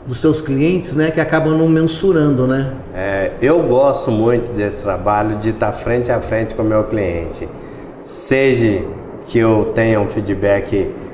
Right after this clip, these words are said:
Speaker 2: é, positivo ou negativo, e se for negativo,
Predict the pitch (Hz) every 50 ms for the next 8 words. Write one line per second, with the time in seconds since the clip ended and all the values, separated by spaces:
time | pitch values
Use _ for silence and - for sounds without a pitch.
0 | - - - - 98 98 95 - - 107 110 101 - - 131 131 127 127 117 117
1 | 110 107 107 95 - - - 120 127 135 135 135 139 139 131 - - - - -
2 | 113 107 - - 120 - - 131 127 127 120 120 113 110 101 - - 117 117 113
3 | 101 104 107 101